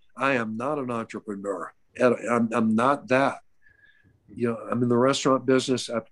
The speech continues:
k-, kinda working my way through figuring out how to run restaurants, but I wouldn't be the one to go. Find something you really, really like to do. If you don't like people and you don't like solving problems, don't get in the restaurant business.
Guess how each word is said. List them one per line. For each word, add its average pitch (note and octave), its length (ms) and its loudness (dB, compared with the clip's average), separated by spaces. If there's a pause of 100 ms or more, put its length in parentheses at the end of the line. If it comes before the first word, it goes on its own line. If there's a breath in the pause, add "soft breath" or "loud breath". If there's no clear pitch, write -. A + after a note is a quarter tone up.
(200)
k-, - 120 -14 (260)
kinda C#3 300 2
working C3 340 4
my B2+ 240 2
way B2+ 300 0
through B2+ 220 -2
figuring B2+ 420 -4
out B2+ 200 -4
how B2 80 -4
to A#2+ 80 -8
run B2 220 -4
restaurants, A#2 800 -8 (500 soft breath)
but A#2 280 2 (600 soft breath)
I C3 100 2
wouldn't D#3 320 2
be C#3+ 100 4
the C3+ 80 2
one C3+ 180 2
to C3+ 80 -4
go. C#3+ 320 -4 (640 soft breath)
Find F3 220 2
something F3+ 320 -4
you C#3+ 140 -6
really, D#3 280 0
really D#3 260 0
like C#3+ 340 -4
to C3 100 -14
do. C3+ 340 -4 (280 soft breath)
If B2 180 -6
you C#3+ 60 -2
don't D#3 340 2
like D3+ 320 2
people F3+ 500 -2 (500 soft breath)
and B2 120 -8
you C3 100 0
don't C#3+ 160 2
like C#3 200 0
solving C#3 500 -2
problems, C#3+ 580 -2
don't C3+ 260 -4
get D#3+ 140 -2
in D3+ 40 -16
the D3+ 80 -4
restaurant D#3 480 -2
business. - 560 -12